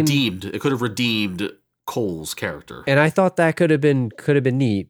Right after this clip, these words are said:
Speaker 2: But, um, I don't know. I mean, he wasn't my favorite. But I mean, there's some other folks. So, like, what'd you
Speaker 1: Let's
Speaker 2: think of?
Speaker 1: yeah.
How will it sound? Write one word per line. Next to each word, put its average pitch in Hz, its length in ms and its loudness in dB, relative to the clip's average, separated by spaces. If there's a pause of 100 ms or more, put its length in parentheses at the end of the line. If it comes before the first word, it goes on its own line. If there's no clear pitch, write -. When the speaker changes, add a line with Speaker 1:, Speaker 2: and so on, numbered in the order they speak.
Speaker 2:
But, 113 380 2
um, 107 380 0
I 185 100 2
don't 196 100 4
know. 120 120 6
I 117 40 4
mean, 156 160 4
he 233 160 -2
wasn't 302 260 2
my 156 120 4
favorite. 117 500 0
But 127 120 4
I 120 60 4
mean, 143 120 2
there's 190 180 2
some 185 140 2
other 147 180 2
folks. 107 320 0
So, 131 100 0
like, 127 160 4
what'd 160 160 2
you 190 60 0
Speaker 1:
Let's 196 100 2
Speaker 2:
think 175 120 4
of? 120 160 2
Speaker 1:
yeah. 76 140 -6